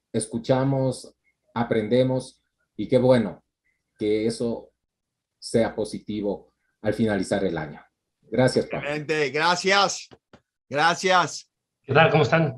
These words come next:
Speaker 3: Mi nombre es Luis de la Mora de México. Este, yo creo que te he seguido esporádicamente, cada vez más cuando puedo.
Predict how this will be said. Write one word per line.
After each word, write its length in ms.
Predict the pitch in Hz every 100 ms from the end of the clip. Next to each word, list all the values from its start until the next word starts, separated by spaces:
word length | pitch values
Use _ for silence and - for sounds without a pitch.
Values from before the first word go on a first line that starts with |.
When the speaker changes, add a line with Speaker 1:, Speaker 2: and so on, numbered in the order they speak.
| 120
Speaker 3:
Mi 80 |
nombre 180 | 120 131
es 60 | 127
Luis 120 | 127
de 80 | 127
la 80 | 110
Mora 200 | 120 117
de 80 |
México. 520 | 107 113 - - 175 - _ _ _ _ _ _ _
Este, 440 | 110 110 _ 110
yo 120 | 110
creo 180 | 135 151
que 680 | - 127 117 107 101 101 -
te 60 | 117
he 20 |
seguido 680 | 139 123 127 127 113 110 -
esporádicamente, 880 | 110 _ 107 120 113 113 120 117 135
cada 180 | 113 113
vez 260 | 110 104 - - 110
más 280 | 107 113
cuando 220 | - 107 -
puedo. 420 | 113 110 - -